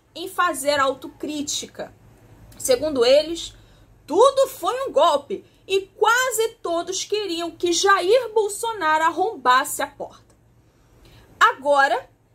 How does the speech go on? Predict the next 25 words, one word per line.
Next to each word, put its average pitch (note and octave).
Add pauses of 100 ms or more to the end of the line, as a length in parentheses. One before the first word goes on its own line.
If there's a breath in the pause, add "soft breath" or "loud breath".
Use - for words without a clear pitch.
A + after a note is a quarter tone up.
(100)
temos F#4
Zema D4+ (220)
como D4
candidato G#4
em F#4
potencial G4+
à F4+
presidência D#4+
em C#4+
dois A#3+
mil A3+
e A3
vinte C4
e -
seis. B3+ (840)
"Tá B4+
maluca?" F#4 (260)
Alguns B3+
podem A3+
pensar. A#3 (760)
Não, A#3+ (420)
não B3
estou. - (840 loud breath)
O F4+
Novo E4+